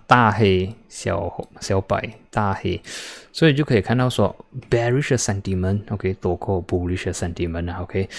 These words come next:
你看它关青也不是关很青不了，就小青，但是它关红的时候是非常红。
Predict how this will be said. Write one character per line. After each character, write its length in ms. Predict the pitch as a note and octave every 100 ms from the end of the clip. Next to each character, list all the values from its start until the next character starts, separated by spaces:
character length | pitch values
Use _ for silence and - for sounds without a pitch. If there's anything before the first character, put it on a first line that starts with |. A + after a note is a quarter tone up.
| - - - _
你 100 | A2
看 100 | G#2+
它 140 | C3 A#2+
关 260 | - G2+
青 240 | G2 - F#2
也 80 | E2
不 140 | G#2
是 120 | A#2+
关 200 | - F#2+
很 160 | F2+ F#2
青 240 | - F2
不 60 | E2+
了， 180 | F2 F#2+
就 100 | G2+
小 320 | - F2 -
青， 300 | - F2+ F#2+
但 160 | G2+ G#2
是 100 | A#2
它 80 | G2+
关 220 | G2+ F2+
红 200 | - - A2+
的 100 | G2+
时 140 | F#2
候 100 | F2
是 180 | - A2+ -
非 200 | A#2 G2+
常 340 | F2 E2+ F#2
红。 400 | - - C#3+